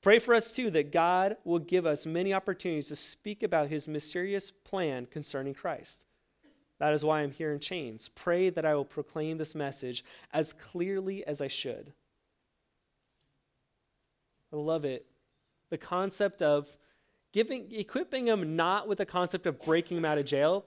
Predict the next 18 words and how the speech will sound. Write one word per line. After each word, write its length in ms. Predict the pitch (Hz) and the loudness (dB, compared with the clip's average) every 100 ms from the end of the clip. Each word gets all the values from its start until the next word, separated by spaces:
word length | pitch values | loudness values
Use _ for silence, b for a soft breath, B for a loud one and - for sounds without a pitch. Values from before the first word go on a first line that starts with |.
| - | -2
but 80 | |
equipping 220 | 160 - 196 | -2 0 0
them 60 | |
with 100 | 196 | -2
the 80 | 175 | -4
concept 500 | - 170 165 170 - | -4 -2 0 -2 2
of 180 | 147 143 b - | 2 0 b -4
devote 440 | 170 131 165 190 | -4 2 2 2
yourselves 520 | 190 175 - 151 147 | 0 -2 0 0 0
to 80 | - | -8
prayer. 400 | - 135 104 98 _ _ _ _ _ _ _ _ _ _ _ _ _ _ _ _ _ _ _ _ - | -10 -8 -10 -12 _ _ _ _ _ _ _ _ _ _ _ _ _ _ _ _ _ _ _ _ -4
Through 160 | 185 | 0
the 100 | 170 | 0
worst 440 | 147 147 180 202 - | 0 2 2 2 0
situation 840 | 226 - 220 208 208 - 123 113 _ | -2 -4 0 2 2 -2 -4 -10 _
that's 180 | 127 - | -10 -2
going 300 | 170 175 165 | 0 2 2
on, 320 | 151 127 117 | 0 -2 -6